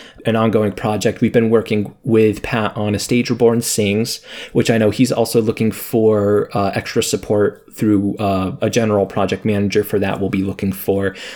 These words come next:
uh, just because his new schedule with Pokemon has kept him rather busy.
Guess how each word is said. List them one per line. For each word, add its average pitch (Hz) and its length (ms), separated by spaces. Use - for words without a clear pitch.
uh, 95 140
just - 180
because 104 240
his 95 160
new 104 100
schedule 98 320
with 92 140
Pokemon 95 480
has - 440
kept - 280
him 95 180
rather 95 240
busy. 92 500